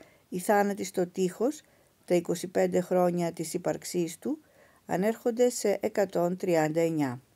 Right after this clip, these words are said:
Με τον πρώτο, μια εβδομάδα μετά την ανέγερσή του και τον τελευταίο, έξι μήνες πριν από την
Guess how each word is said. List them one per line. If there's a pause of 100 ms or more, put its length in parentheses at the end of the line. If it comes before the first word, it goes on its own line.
(480)
Με
τον
πρώτο, (380)
μια
εβδομάδα
μετά
την
ανέγερσή
του (440)
και
τον
τελευταίο, (200)
έξι
μήνες
πριν
από
την